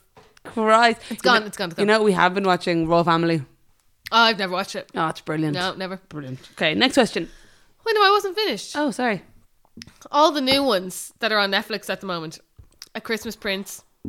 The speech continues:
Speaker 2: A Christmas Prince, The Royal Wedding. A
Speaker 1: That's the
Speaker 2: Christmas
Speaker 1: one I
Speaker 2: Prince,
Speaker 1: watched.
Speaker 2: The Royal Baby. Um,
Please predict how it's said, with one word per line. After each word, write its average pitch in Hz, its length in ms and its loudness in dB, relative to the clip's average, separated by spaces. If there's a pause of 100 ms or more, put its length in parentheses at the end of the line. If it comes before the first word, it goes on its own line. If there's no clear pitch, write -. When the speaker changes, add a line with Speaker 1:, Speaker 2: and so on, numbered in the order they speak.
(540)
Speaker 2:
A 220 60 -12
Christmas 220 380 -8
Prince, 208 400 -6
The 208 80 -6
Royal 208 260 2
Wedding. 185 460 -2 (360)
A 190 80 -18
Speaker 1:
That's 202 220 0
the 240 80 -2
Speaker 2:
Christmas 202 60 4
Speaker 1:
one 190 80 4
I 175 60 2
Speaker 2:
Prince, 220 120 6
Speaker 1:
watched. 160 300 4
Speaker 2:
The 214 100 0
Royal 208 300 4
Baby. 202 580 -2 (960)
Um, 185 460 -4